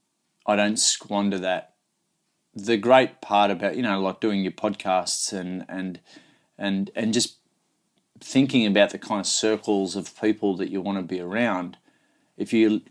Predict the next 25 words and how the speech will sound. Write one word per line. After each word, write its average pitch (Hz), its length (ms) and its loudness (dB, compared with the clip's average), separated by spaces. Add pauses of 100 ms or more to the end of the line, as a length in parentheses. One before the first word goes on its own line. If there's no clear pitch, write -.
get 120 260 0
their 101 240 2
ear 117 240 4
for 113 180 0
a 107 60 4
bit 117 260 4
and 85 120 -8
you 92 60 -8
can 95 140 -10
ask 101 260 -4
them 98 180 -4
some 104 240 -6
questions, 107 520 -4
I 95 120 -6
think 107 220 -8
that, 98 260 -4 (260)
that - 180 -2
shaves 95 640 -2
years 98 840 -2 (600)
off - 500 -2 (180)
learning 98 800 -4 (320)
in 98 120 -6
other 92 220 -6
forms. - 760 -8 (680)
So 95 540 0